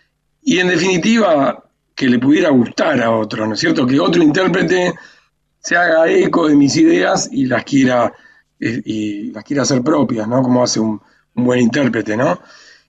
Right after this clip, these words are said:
Y, y bueno, los intérpretes que están en el disco, que son,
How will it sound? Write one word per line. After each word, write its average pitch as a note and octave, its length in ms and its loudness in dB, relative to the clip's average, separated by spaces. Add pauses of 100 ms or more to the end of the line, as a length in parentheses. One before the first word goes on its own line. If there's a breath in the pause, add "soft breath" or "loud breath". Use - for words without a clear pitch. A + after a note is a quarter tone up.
(160)
Y, E3 1120 -2
y F3 40 0
bueno, F3+ 500 0
los D3+ 260 2
intérpretes F#3 480 0
que C#3 120 -4
están G3 300 0
en F3+ 120 0
el E3+ 120 0
disco, G3+ 600 0
que - 100 -10
son, E3 520 2